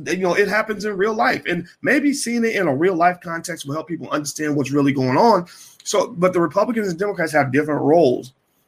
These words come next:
in the exploitation and the manipulation of Black people. The Democrats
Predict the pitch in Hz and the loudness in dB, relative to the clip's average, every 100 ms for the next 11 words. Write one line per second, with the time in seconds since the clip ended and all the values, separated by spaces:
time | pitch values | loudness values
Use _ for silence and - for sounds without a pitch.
0 | _ - 156 147 151 - - 151 147 170 | _ 0 2 4 2 0 0 0 0 -4
1 | 156 143 139 127 123 135 139 127 123 123 | -4 -6 -2 0 0 0 0 0 -2 -4
2 | 113 123 123 117 - - _ _ _ _ | -4 -2 -2 -4 -10 -14 _ _ _ _
3 | _ 131 131 214 220 220 214 196 | _ -2 2 2 2 4 4 2